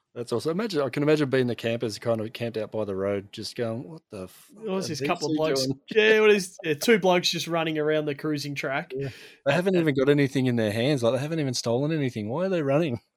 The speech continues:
Speaker 2: That was so funny. We're joking about that. We're like, it's like, "We've gotta steal something and have people chase us to be able to run a, a faster pace." <laughs> So I'm like, "Man, I'm pretty hungover. <laughs> Like, I'm feeling pretty crook." <laughs>
Speaker 1: I was, I was chatting to someone in the dyno cell,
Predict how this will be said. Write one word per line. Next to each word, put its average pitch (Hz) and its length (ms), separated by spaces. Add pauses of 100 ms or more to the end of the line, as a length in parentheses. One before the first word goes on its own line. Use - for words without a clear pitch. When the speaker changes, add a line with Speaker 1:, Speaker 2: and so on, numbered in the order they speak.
(120)
Speaker 2:
That 170 100
was 175 100
so 180 160
funny. 160 280
We're 139 100
joking 165 340
about 139 200
that. 127 180
We're 135 60
like, 139 400 (240)
it's - 120
like, 151 120
"We've 180 120
gotta 214 140
steal 202 320
something 156 420
and 160 120
have 160 180
people 147 220
chase 160 340
us 143 120
to 147 100
be 151 80
able 147 120
to 139 80
run 143 240
a, 139 160
a 151 80
faster 143 360
pace." - 440 (140)
<laughs> - 140 (800)
So - 120
I'm 156 60
like, 143 160
"Man, 139 240
I'm 135 100
pretty 151 320
hungover. 143 760
<laughs> - 60
Like, - 380
I'm 175 120
feeling 160 260
pretty 160 260
crook." 165 440
<laughs> - 340
Speaker 1:
I - 40
was, 180 140
I 165 60
was 196 140
chatting 156 240
to 127 60
someone 123 280
in 110 60
the 107 80
dyno 107 420
cell, 165 340